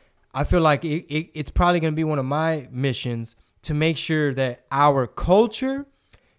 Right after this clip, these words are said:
doesn't go astray. And what I mean by culture is this. If you look at hip hop culture, I kinda no longer vibe with a lot of it, right? I came up on Jeezy, Gucci Mane. I mean, I enjoy Cardi B and stuff like that.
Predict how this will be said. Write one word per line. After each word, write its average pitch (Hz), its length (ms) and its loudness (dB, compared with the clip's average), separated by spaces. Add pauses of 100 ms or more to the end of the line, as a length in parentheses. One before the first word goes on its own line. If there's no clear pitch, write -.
(180)
doesn't 160 320 0
go 147 420 2
astray. 127 680 -4 (160)
And 143 100 -4
what 156 100 2
I 160 40 4
mean 190 240 0
by 165 160 2
culture 160 480 0
is 110 120 -8
this. 117 340 -6 (800)
If 151 120 -2
you 190 80 2
look 202 200 2
at 123 120 -4
hip 214 320 0
hop - 280 -6
culture, 120 420 -6 (1000)
I 151 120 -4
kinda 233 460 0
no 175 380 4
longer 151 720 0
vibe 120 720 0
with 123 220 -2
a 131 60 0
lot 127 280 0
of 110 180 -6
it, 92 200 -14
right? 147 280 0
I 147 180 0
came 190 360 0
up 220 240 0
on 123 240 -2
Jeezy, 117 560 -2
Gucci 135 340 -4
Mane. 123 360 -6
I 135 40 -6
mean, 175 160 -4
I 214 120 2
enjoy 214 400 4
Cardi 139 400 0
B 131 280 -2
and 113 80 -6
stuff 139 280 -4
like 120 180 -8
that. 196 300 0